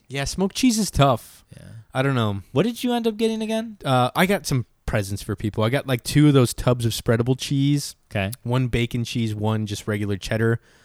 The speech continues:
Speaker 1: Um, uh, a Kringle, which is like a coffee cake kinda, for
Speaker 2: Okay.
Speaker 1: my dad.
Speaker 2: <laughs>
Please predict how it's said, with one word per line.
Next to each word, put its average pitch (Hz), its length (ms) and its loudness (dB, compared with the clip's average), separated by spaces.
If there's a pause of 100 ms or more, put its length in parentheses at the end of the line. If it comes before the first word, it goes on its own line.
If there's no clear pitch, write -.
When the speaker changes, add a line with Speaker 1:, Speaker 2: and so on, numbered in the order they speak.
(280)
Speaker 1:
Um, 110 400 -2
uh, 98 540 -4 (440)
a 113 60 -6 (100)
Kringle, 160 680 0 (380)
which - 200 -10
is 117 120 -6
like 117 120 -6
a 104 100 -6 (240)
coffee 127 280 -2
cake 185 320 -6
kinda, 185 460 -2
for 127 60 -2
Speaker 2:
Okay. 143 140 4
Speaker 1:
my 131 140 6
dad. 127 500 2
Speaker 2:
<laughs> - 40 -6